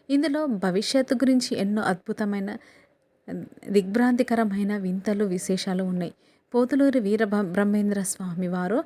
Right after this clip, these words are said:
భవిష్యత్తులో జరగబోయే ఎన్నో విషయాలను ముందుగానే గ్రహించి, వాటిని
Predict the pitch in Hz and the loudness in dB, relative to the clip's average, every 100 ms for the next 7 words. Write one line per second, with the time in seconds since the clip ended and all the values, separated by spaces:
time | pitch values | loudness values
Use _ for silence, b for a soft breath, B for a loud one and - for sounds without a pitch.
0 | B B - 190 240 - 233 220 214 240 | B B -6 -2 -2 -2 -6 -4 -2 -2
1 | 196 190 233 240 247 247 - 202 233 208 | -2 -2 -2 0 0 -2 -2 -2 -2 -2
2 | 196 196 190 214 196 196 220 226 208 180 | -2 -2 0 0 -2 0 0 0 0 0
3 | 175 175 208 - 330 - b b b 202 | 0 0 0 0 -2 -4 b b b -4
4 | 208 226 233 | -2 0 -4